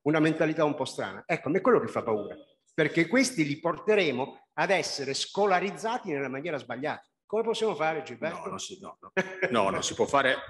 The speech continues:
Speaker 2: non si può
Speaker 1: Niente.
Speaker 2: fare assolutamente niente.
Speaker 1: Beh, forse però, facendo un po' di censura, tra
Speaker 2: Ah.
Speaker 1: virgolette, su quello che è il sistema
Speaker 2: No.
Speaker 1: che viene così usato liberamente, probabilmente si potrebbe
Speaker 2: Ma
Speaker 1: arrivare.
Speaker 2: io, io
Speaker 1: Perché la stampa è censurata,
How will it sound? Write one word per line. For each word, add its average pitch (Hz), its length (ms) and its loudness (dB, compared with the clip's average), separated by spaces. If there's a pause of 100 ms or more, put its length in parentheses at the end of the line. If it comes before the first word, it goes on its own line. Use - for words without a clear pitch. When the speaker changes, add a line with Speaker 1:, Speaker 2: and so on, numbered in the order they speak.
Speaker 2:
non 104 120 -2
si - 80 -6
può - 100 -8
Speaker 1:
Niente. 107 160 10
Speaker 2:
fare 104 100 6
assolutamente 117 560 0
niente. 107 460 0
Speaker 1:
Beh, - 300 2
forse 220 360 2
però, 175 320 2 (440)
facendo 175 420 0
un 160 140 -4
po' 185 180 2
di 139 160 -8
censura, 175 720 -2
tra 127 140 -4
Speaker 2:
Ah. 131 80 -4
Speaker 1:
virgolette, 143 540 -2
su - 180 -10
quello 175 260 2
che 147 140 -2
è - 20 2
il 139 80 -4
sistema 151 480 0 (180)
Speaker 2:
No. - 200 -18 (100)
Speaker 1:
che 135 140 -4
viene 147 360 -2
così 151 400 -4 (160)
usato 139 460 -2
liberamente, 135 840 -4
probabilmente 135 800 0
si - 140 -10
potrebbe 135 300 -2
Speaker 2:
Ma 123 60 2
Speaker 1:
arrivare. 135 180 0
Speaker 2:
io, 208 100 6 (340)
io 170 160 4
Speaker 1:
Perché 208 260 4
la 175 120 6
stampa 262 360 4
è 147 60 -2
censurata, 156 680 -2